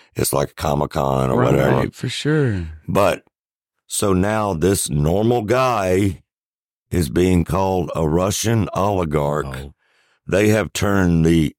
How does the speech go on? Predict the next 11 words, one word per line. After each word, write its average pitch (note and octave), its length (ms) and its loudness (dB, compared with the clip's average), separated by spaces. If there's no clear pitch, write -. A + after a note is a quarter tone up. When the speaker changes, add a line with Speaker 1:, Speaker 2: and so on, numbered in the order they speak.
Speaker 1:
media G2 720 2
madness D2+ 920 -2
on D2 280 -2
him, B1 400 -4
okay? C#2 440 -2
Media F#2+ 480 2
madness. E2 460 0
So D#2+ 120 -2
I E2+ 100 0
wanna F#2+ 180 0
just D#2+ 320 0